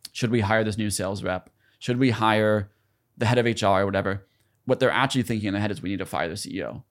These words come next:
'cause the C E O is not making decisions." If your V P of engineering is screwing up, "We need to fire the C E O." It's not, "We need to fire the V P of engineering." So I was very aware that that's,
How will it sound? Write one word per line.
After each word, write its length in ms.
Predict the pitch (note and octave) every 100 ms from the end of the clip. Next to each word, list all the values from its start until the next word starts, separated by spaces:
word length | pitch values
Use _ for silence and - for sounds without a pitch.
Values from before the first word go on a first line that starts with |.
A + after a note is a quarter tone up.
| -
'cause 100 | G#2+
the 80 |
C 320 | G#2 - D#3+ C#3
E 60 |
O 60 | A#2
is 100 | G#2+
not 180 | F#2 -
making 240 | D#2 E2+
decisions." 540 | - - - - - - _ _ _ _
If 160 | G#2+ -
your 180 | G#2+ G2
V 280 | F#2+ C3 C3
P 80 |
of 80 | B2+
engineering 400 | A#2 G#2+ G#2+ G2+
is 60 | G2+
screwing 260 | G2+ G2
up, 280 | F#2 - _ _ _ _ -
"We 100 | A2+
need 140 | A2
to 60 | F#2+
fire 260 | - F2
the 100 | E2+
C 220 | G2 - F#2+
E 40 |
O." 80 | D2
It's 120 | -
not, 140 | G2+ -
"We 80 |
need 100 | F2
to 60 | -
fire 180 | - D#2
the 80 | C#2
V 100 | E2
P 120 | -
of 100 | -
engineering." 400 | - D2+ - - - _ _ -
So 120 | -
I 120 | C3
was 180 | D#3 A#2+
very 720 | G#2 A2+ A#2 A#2 A#2 A2 G2+ _ _ _ _ _ _ _ _ -
aware 720 | A2 G#2+ G2+ G2+ G#2 B2+ D#3
that 120 | A#2 A#2
that's, 240 | A2+ -